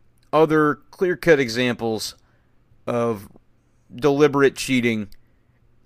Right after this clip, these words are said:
that goes beyond the pale, that goes beyond talking about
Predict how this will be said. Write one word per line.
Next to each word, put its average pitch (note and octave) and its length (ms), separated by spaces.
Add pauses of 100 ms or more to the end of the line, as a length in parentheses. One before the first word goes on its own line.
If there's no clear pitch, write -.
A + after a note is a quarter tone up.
(120)
that A#2+ 360
goes D3 260
beyond B2+ 580
the A2 60
pale, A2+ 480
that A2 160
goes D3 220
beyond A#2 600 (1500)
talking A#2 380
about A2+ 400